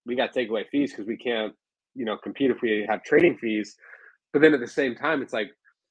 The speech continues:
makes it so much harder for retail to compete because, you know, the big players like Melvin Capital and Citadel, picking up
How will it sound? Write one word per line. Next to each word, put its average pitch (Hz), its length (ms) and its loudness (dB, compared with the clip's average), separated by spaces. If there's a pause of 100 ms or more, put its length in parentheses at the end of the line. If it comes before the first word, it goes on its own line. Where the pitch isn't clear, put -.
(320)
makes 139 200 -4
it - 100 -14
so 151 160 0
much 139 160 -2
harder 135 220 2
for 117 140 -8
retail 131 340 0
to 107 80 -2
compete 143 640 -4
because, 113 600 -4
you 127 80 -4
know, 123 80 0
the 104 80 -6
big 120 200 -2
players 120 380 4
like 98 180 -4
Melvin 113 380 0
Capital 131 500 4
and 98 100 -6
Citadel, 127 520 2 (400)
picking 139 200 4
up 117 140 0